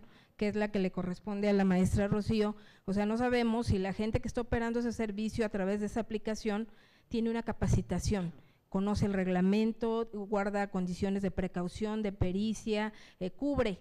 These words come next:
con todo lo que tendrían que estar ellos, eh, eh, cubriendo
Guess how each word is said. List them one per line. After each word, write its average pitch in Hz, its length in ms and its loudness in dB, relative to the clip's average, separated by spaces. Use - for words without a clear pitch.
con 196 220 -4
todo 226 180 -2
lo 247 160 -2
que 233 80 -6
tendrían 214 440 -4
que 214 60 -10
estar 208 400 -6
ellos, 220 460 -2
eh, 208 60 -8
eh, 185 720 -4
cubriendo 214 680 0